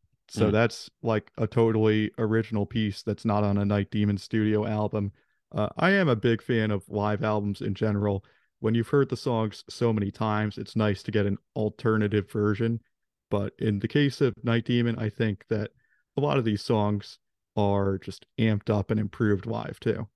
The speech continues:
Speaker 2: Yeah, very good. Okay, uh, so it's my turn. I'm gonna go with The Revenant King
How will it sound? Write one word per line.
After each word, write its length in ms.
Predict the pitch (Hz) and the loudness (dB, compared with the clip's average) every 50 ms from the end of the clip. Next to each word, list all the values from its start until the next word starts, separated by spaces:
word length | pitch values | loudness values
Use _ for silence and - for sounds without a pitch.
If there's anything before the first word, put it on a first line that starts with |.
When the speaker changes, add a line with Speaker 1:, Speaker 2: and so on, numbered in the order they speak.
| _ _ _ _ _ _ _ _ _ _ _ _ _ _ - | _ _ _ _ _ _ _ _ _ _ _ _ _ _ -8
Speaker 2:
Yeah, 200 | - 80 76 80 - _ _ _ _ _ - | -4 -2 -2 -2 -4 _ _ _ _ _ -10
very 140 | - 82 76 | -6 -6 -4
good. 200 | 73 80 85 - - - - - - | -2 -2 -4 -4 -6 -20 -16 -8 -4
Okay, 380 | 95 87 - - 95 98 107 - | -4 -2 0 0 0 0 2 0
uh, 320 | - 95 90 87 90 87 - - - - | 0 0 2 2 2 0 -2 -6 -16 -14
so 160 | - - - 90 | -8 -4 -2 -2
it's 140 | 82 - | -2 -2
my 140 | 92 87 87 | -2 -2 -2
turn. 260 | 85 - 92 87 90 | 0 0 0 0 2
I'm 80 | 98 107 | 2 2
gonna 160 | 101 95 92 | 2 0 -2
go 480 | 82 - - 90 87 87 85 85 80 73 | -2 -2 -2 0 2 4 2 2 0 -2
with 320 | - 87 82 - - - - | -4 -4 -4 -4 -8 -10 -4
The 120 | - 87 | 0 0
Revenant 520 | 87 85 92 107 117 127 120 107 92 - - | 2 2 2 2 2 2 2 2 0 -2 -6
King 420 | - - 95 85 80 78 78 73 | -6 -4 -4 -2 -2 -4 -6 -8